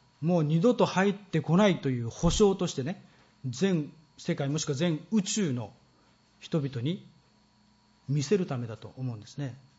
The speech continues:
中保が終わって完全にされた民が、また罪を犯すんじゃないかという不安が天にはあるわけですよね。しかし、恩恵期間が閉じた後、中保者がいなくなった後、なおも清い民として信仰を全うする民が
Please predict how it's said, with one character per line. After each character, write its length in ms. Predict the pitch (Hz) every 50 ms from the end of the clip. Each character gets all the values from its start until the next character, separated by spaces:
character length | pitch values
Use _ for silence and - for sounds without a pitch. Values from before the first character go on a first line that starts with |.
| _ _ _ _ _ _ _ _ _ _ _ _ _ _ _ _ _ _ _ _ _ _
中 240 | - - 226 226 190
保 120 | 170 165
が 100 | 139 139 143
終 180 | 151 165 160
わ 60 | 160
っ 20 | -
て 100 | 143 131
完 260 | - - 180 190 190
全 140 | 165 180 175
に 100 | 170 160
さ 120 | - 165
れ 80 | 143 135
た 240 | 135 127 131 160 156
民 140 | 151 139
が、 240 | 131 143 131 120 - - - - - - _ _ _ _ _ -
ま 160 | 156 196 208
た 320 | 240 247 240 214 - - -
罪 220 | - 240 220 180
を 40 | 160
犯 160 | 156 156 180
す 100 | 175 -
ん 80 | 175 165
じ 80 | 156 156
ゃ 40 |
な 80 | 147 147
い 60 | 139
か 100 | - 147
と 100 | - 143
い 80 | 139 135
う 40 | 127
不 200 | - 156 175 175
安 120 | 170 160
が 100 | 151 151
天 200 | 151 - 180 165
に 80 | 156 139
は 140 | 120 113 123
あ 40 | 135
る 80 | 135
わ 80 | 117 104
け 100 | - 104
で 60 | -
す 100 | - -
よ 80 | - 156
ね。 240 | 175 147 113 - - _ _ _ _ _ _ _ _ _ _ _ _ _ _ _ _
し 120 | - -
か 80 | - 220
し、 340 | 214 208 202 156 135 131 -
恩 180 | - 175 190 185
恵 120 | 190 190 175
期 120 | - -
間 140 | - 170 151
が 100 | 147 147
閉 160 | 139 170 175
じ 120 | 156 131 -
た 80 | 143
後、 160 | 131 127 135
中 220 | - - - 190 180
保 80 | -
者 140 | 165 - 160
が 60 | 135
い 60 | 143 160
な 100 | 170 -
く 80 | 147
な 120 | 147 151 151
っ 60 | -
た 120 | - 131
後、 340 | 131 131 - 151 117 - - - _ _ _ _ _ -
な 200 | 143 160 214 262
お 40 | 262
も 440 | 254 233 247 269 240 165 - - - _ _ _ _ _ _ _ _ _ _ _ -
清 240 | - - 214 208 180
い 40 | - -
民 180 | 165 165 156
と 120 | 143 143 127
し 100 | - -
て 140 | - 135
信 280 | 123 - - 165 165 151
仰 180 | 139 160 143 139
を 60 | 131
全 380 | 147 160 151 - - - 170
う 40 | 165
す 120 | 156 - 151
る 80 | 135 131
民 220 | 160 147 131 123
が 280 | 117 151 147 127 - -